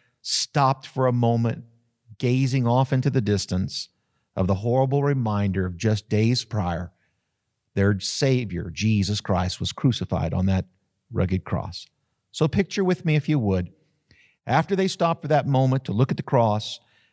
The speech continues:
they continued on their way down the path. And as they go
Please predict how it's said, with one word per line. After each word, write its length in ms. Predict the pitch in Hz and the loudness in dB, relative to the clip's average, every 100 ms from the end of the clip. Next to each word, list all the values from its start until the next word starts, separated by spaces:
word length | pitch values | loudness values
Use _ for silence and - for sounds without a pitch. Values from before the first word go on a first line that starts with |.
| _ - | _ -4
they 100 | 101 | 0
continued 460 | 104 - 131 131 | 0 0 2 2
on 100 | 131 | 2
their 140 | 131 135 | 2 0
way 240 | 110 104 | 0 2
down 220 | 107 107 | 2 2
the 40 | 107 | 0
path. 480 | 110 90 82 - - _ _ _ _ _ - | 0 0 -2 -10 -20 _ _ _ _ _ -8
And 160 | - | -2
as 280 | 113 135 131 | 2 2 2
they 120 | 170 | -2
go 540 | 180 175 131 139 170 | 0 0 2 0 -4